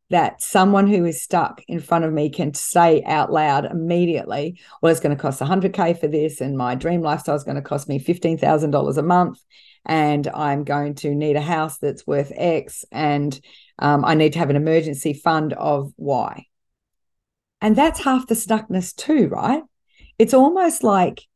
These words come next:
because we don't go and get the numbers associated with what we tell ourselves we can't afford, then we keep ourselves safe. And that's the interesting piece here. When we don't know enough here and we stay stuck ruminate-, ruminating in it, um, "I can't afford it,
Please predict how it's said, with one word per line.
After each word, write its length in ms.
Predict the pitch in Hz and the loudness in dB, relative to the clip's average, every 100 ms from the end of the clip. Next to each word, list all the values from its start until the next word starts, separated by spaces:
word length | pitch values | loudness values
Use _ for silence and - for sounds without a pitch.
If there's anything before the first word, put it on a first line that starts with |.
| _ - | _ -2
because 400 | 214 208 254 247 | 0 4 2 4
we 140 | 302 | 0
don't 340 | 247 190 175 - | 2 2 2 2
go 200 | 190 175 | 4 4
and 100 | 170 | 2
get 180 | 170 - | 0 0
the 80 | 165 156 | -2 -2
numbers 320 | 160 170 156 | 0 0 0
associated 760 | 147 - 156 151 170 156 147 143 | -4 -2 -2 0 0 0 0 -2
with 120 | 135 | -2
what 200 | 160 - | -2 -2
we 100 | 156 | -4
tell 260 | 139 170 151 | -4 -2 0
ourselves 440 | 143 156 165 147 | -2 0 0 0
we 180 | 151 - | -4 -6
can't 160 | 165 143 | -6 -6
afford, 600 | 147 - 330 170 170 - - - - | -4 0 4 4 4 -4 -20 -20 0
then 140 | 202 220 | 4 6
we 80 | 226 | 4
keep 140 | 269 254 | 2 0
ourselves 400 | 254 247 269 233 | -2 0 -4 -4
safe. 240 | 403 - _ _ _ _ _ _ _ _ _ _ | -6 -8 _ _ _ _ _ _ _ _ _ _
And 160 | 202 190 | 0 4
that's 240 | 233 240 | 4 4
the 200 | - 240 | 0 2
interesting 400 | 240 240 233 185 | 2 0 -4 -4
piece 280 | 175 175 139 | -4 -6 -6
here. 260 | 127 - - _ _ _ _ _ - | -10 -12 -14 _ _ _ _ _ 0
When 360 | 185 240 262 | 4 6 6
we 140 | 254 233 | 4 2
don't 360 | 175 190 214 | 2 0 0
know 200 | 202 180 | -2 -4
enough 300 | 170 165 160 | -4 -6 -10
here 380 | - 156 143 156 - | -6 -2 0 -2 -4
and 120 | 165 | -6
we 120 | 160 | -6
stay 340 | - - 165 | -4 2 2
stuck 400 | 170 - 160 175 | 2 0 -2 -2
ruminate-, 640 | 165 165 170 160 143 143 - | -2 0 2 0 0 -2 -4
ruminating 680 | 165 175 190 170 151 147 135 | -2 0 2 0 0 -2 -2
in 120 | 131 | -4
it, 140 | 190 - | -6 -6
um, 280 | 156 147 143 | -4 -2 -4
"I 60 | |
can't 300 | - 185 175 | -4 0 0
afford 320 | 170 156 147 147 | 0 2 2 2
it, 180 | 139 | -2